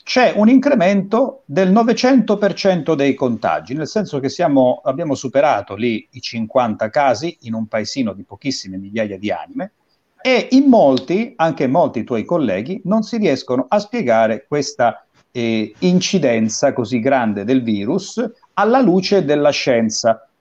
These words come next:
Posso azzardare io quello che molti hanno azzardato a livello macro per la Lombardia, cioè quello che non riesce a spiegare la scienza magari lo spiega anche un po' il fatto che non siano tutti ligi alle regole?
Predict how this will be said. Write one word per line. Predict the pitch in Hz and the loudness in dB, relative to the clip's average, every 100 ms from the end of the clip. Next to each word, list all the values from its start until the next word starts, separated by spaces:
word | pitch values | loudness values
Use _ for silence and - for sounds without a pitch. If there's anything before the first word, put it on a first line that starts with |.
| _ - | _ 0
Posso | - - - - 196 - | 2 2 -2 2 4 2
azzardare | - 165 - 165 139 185 196 175 | 0 -2 2 0 4 4 4 4
io | 160 185 180 147 | 0 0 2 0
quello | - 170 170 147 | 0 0 0 -2
che | 156 | -2
molti | 147 156 165 160 - 170 165 - | -2 2 2 0 -4 -6 -6 -6
hanno | 143 143 | -4 0
azzardato | 139 - 135 120 147 156 143 147 139 - | 0 0 -2 2 2 2 2 0 0 -2
a | 113 | -4
livello | 110 127 127 123 | -2 0 0 2
macro | 131 131 127 120 110 | 2 0 -2 -4 -4
per | 123 120 | -4 -2
la | 120 | 0
Lombardia, | 127 123 120 131 139 110 | 0 0 0 0 0 0
cioè | 107 139 110 - _ | 0 0 0 -4 _
quello | - 180 | -2 0
che | 180 | 2
non | 180 175 | 2 2
riesce | 185 180 | 2 0
a | 175 | -4
spiegare | 170 165 175 | -2 0 2
la | 175 | 0
scienza | - 208 - | 0 -2 0
magari | 131 135 165 | 2 2 2
lo | 127 | 0
spiega | - 143 135 131 | -4 -2 0 2
anche | 151 156 151 | 0 0 0
un | 131 | 0
po' | 127 143 143 - _ _ | 2 4 2 -2 _ _
il | - 127 | -14 -8
fatto | - 143 139 - 160 151 | 0 0 0 -2 -2 0
che | 151 135 131 120 | 0 0 0 -2
non | 135 139 139 135 127 - | 0 2 2 2 2 -2
siano | - 160 147 139 | -6 -2 0 0
tutti | 156 160 - | -2 -6 0
ligi | 131 151 147 113 135 135 - | 2 2 -2 -2 2 0 0
alle | 127 123 123 | -2 2 4
regole? | 151 120 110 104 127 - | 4 2 0 2 0 -2